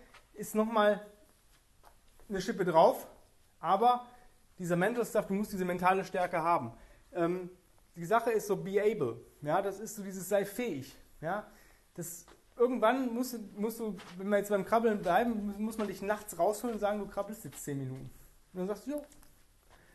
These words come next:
welche Richtung, welche Variante?“ Und dann machst du das. Und wenn du so weit bist, dann, äh, kann dich eigentlich nichts mehr aufhalten. Gar nichts mehr. Dann bist du einfach nur noch, ja,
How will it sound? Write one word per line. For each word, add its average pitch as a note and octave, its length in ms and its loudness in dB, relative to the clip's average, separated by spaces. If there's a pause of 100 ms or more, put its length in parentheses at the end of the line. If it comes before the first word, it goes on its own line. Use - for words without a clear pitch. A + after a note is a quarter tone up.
welche F#3+ 260 -4
Richtung, B3+ 420 -6 (1700)
welche F3+ 260 -2
Variante?“ F#3 520 2 (280)
Und F#3 100 -8
dann F#3+ 100 2
machst A3 240 0
du D3 40 -6
das. C3 260 -8 (840)
Und D#3 80 -8
wenn D3+ 60 -4
du D3 80 0
so F3+ 180 0
weit G3 200 6
bist, G3 300 -4 (580)
dann, D3+ 300 -2
äh, D3 180 0
kann F3 180 -2
dich E3+ 120 -6
eigentlich D#3+ 280 -4
nichts - 120 -12
mehr E3+ 120 -2
aufhalten. C3 540 -4 (240)
Gar D3+ 160 0
nichts - 220 -8
mehr. A#2+ 180 -12 (400)
Dann D3 80 -8
bist E3+ 180 -8
du D#3+ 40 -4
einfach E3 300 -4
nur F3+ 120 -2
noch, E3 240 -4 (420)
ja, E3+ 240 -2